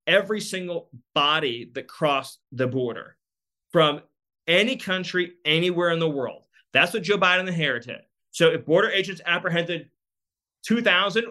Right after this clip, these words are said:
then two thousand would be left out of the country.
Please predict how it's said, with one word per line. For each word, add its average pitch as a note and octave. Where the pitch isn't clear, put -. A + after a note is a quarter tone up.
then D#3+
two G#3
thousand F#3+
would F3+
be F3+
left D#3+
out C#3
of C#3
the C#3
country. C3